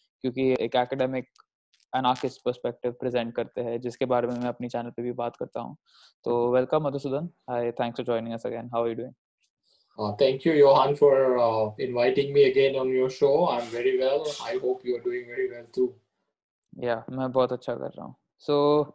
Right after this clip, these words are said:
Speaker 1: अभी पूरी रेज चल रही है country में, अ, farmers bills के बारे में और सब,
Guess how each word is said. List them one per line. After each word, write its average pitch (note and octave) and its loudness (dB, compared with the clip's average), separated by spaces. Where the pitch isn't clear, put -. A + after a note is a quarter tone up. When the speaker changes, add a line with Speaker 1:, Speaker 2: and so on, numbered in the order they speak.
Speaker 1:
अभी D3+ 2
पूरी F#3+ 0
रेज F3+ -4
चल F3 4
रही F3 2
है F3 2
country D#3+ 0
में, D#3 0
अ, B2+ 6
farmers C3 2
bills C3 -4
के C3 -4
बारे A2+ 0
में A2 -10
और D3+ -10
सब, A#2+ -6